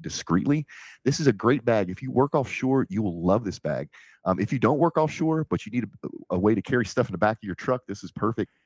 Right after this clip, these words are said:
And if you work in an office, you'll love this bag because it's a really cool way to bring stuff to the office. It doesn't look like a conventional briefcase, but it fits into the office environment. So I have one. If you want one, James, what do they have to do?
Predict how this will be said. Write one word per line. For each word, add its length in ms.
And 100
if 80
you 80
work 180
in 60
an 80
office, 380
you'll 160
love 160
this 160
bag 260
because 220
it's 160
a 60
really 320
cool 220
way 180
to 100
bring 220
stuff 260
to 80
the 60
office. 380
It 160
doesn't 300
look 160
like 160
a 40
conventional 460
briefcase, 540
but 140
it 100
fits 300
into 260
the 80
office 300
environment. 440
So 240
I 160
have 240
one. 300
If 120
you 80
want 220
one, 180
James, 320
what 80
do 60
they 100
have 140
to 80
do? 160